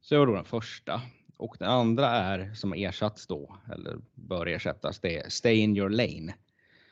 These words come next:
eh, som då ska ersättas med collaborate across the enterprise.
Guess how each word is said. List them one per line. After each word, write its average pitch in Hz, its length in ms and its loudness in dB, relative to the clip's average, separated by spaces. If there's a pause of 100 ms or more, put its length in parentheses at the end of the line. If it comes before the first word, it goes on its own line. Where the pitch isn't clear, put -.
(380)
eh, 85 440 -2
som 95 180 -4
då 85 120 -2
ska 80 160 -6
ersättas 80 520 -4
med 76 200 -4
collaborate 101 880 0 (140)
across - 520 -12 (120)
the - 60 -10
enterprise. - 800 -10